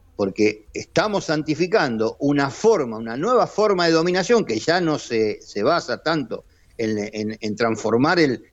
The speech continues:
eh, este, el, el aparato que tiene el monopolio de la fuerza, que es el Estado, en una verdadera maquinaria de perseguir, de torturar, de desaparecer, de violar, de asesinar a los,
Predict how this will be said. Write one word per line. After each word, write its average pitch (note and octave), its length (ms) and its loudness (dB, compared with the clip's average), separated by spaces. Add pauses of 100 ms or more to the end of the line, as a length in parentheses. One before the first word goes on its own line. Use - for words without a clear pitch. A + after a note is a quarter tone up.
(220)
eh, A2 280 2
este, G#2 560 0
el, F#2+ 300 -4
el G2+ 140 -2
aparato C#3 440 0
que A#2 80 2
tiene C#3 240 0
el C3+ 80 0
monopolio B2+ 440 2
de C3+ 40 6
la B2+ 80 2
fuerza, D3 300 -2
que - 100 -8
es - 140 -8
el A#2+ 80 -2
Estado, B2 500 -2
en A2 200 -4
una D#3 220 2
verdadera B2 440 4
maquinaria C3+ 720 -2
de A2+ 140 2
perseguir, A#2 640 -2
de G#2 120 0
torturar, A2+ 640 -2
de G#2 120 -10
desaparecer, G#2 760 -4
de G2+ 120 -8
violar, A#2+ 500 -2 (280)
de A2+ 120 0
asesinar C3+ 640 0
a G2 40 -4
los, F#2+ 200 -10